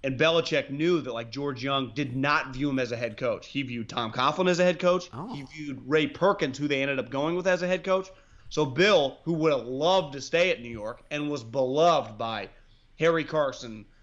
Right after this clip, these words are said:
Speaker 1: uh, L T, I mean, those guys realized, like, what, how brilliant this guy was, and, like, he was the fucking brains behind the whole operation. They refused to hire him.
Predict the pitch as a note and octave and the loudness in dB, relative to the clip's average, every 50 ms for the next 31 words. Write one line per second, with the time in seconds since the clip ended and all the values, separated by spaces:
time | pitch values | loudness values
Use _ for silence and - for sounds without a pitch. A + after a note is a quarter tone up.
0 | _ _ _ - - A2 A2+ G#2+ G#2+ - - D3 D#3+ E3+ D#3+ - E3 D#3+ D3 C3 | _ _ _ -14 -12 -10 -8 -8 -8 -2 2 2 4 4 2 0 0 0 0 0
1 | B2+ A#2 F#2 C3+ D3+ D3+ D3+ E3+ F3 C#3 E3 D3+ C3+ B2+ B2+ D3 D3+ C#3 B2+ A2+ | -2 -2 -4 -4 -4 0 0 0 2 2 2 2 2 0 -4 -6 -6 -6 -6 -6
2 | A2+ G#2+ A2+ G#2+ - B2+ C#3 C3+ B2 - B2+ A#2+ G#2 G#2+ A2 A2+ B2 C3 C#3 C#3+ | -8 -10 -12 -12 -8 -6 -6 -6 -4 -6 -8 -8 -8 -10 -8 -4 -2 0 0 0
3 | D3+ D3+ C3+ D#3 D3+ - D#3+ D#3 D3+ D#3 D#3+ D#3+ E3 D#3+ - - G#2+ A2 G#2+ - | -2 -2 -4 -4 -2 2 2 2 4 4 4 4 4 2 0 -4 -10 -12 -12 -12
4 | - - - E3+ E3 C#3+ C#3+ B2+ G2 A#2 G#2+ - - C#3 B2 - A2 F#2+ F#2 - | -8 -4 -2 0 2 2 2 2 0 -4 -4 0 0 0 0 0 -4 -8 -10 -12
5 | - _ _ _ _ - - A2+ A2 B2 C#3 D3+ D3 D#3 E3 E3 C#3+ C#3 D3+ D3 | -18 _ _ _ _ -20 -20 -12 -6 -2 0 2 4 4 2 2 0 -2 0 0
6 | D3+ D3 D3 C#3+ C#3 D3 D3+ D3+ D3 D3 - C#3 C#3+ C#3+ D3 D3+ D3 E3 E3+ E3+ | 2 2 0 0 2 2 2 2 2 0 -2 -6 -8 -8 -8 -8 -8 -10 -12 -14
7 | - _ _ _ _ _ _ _ _ _ - - C3 C3 A#2 A#2 - - D#3 B2+ | -16 _ _ _ _ _ _ _ _ _ -10 -8 -8 -6 -6 -8 -10 -8 -8 -6
8 | C3 A#2 B2 G#2 A#2 C3+ D#3 E3 C3 | -6 -6 -4 -2 0 0 0 -2 -4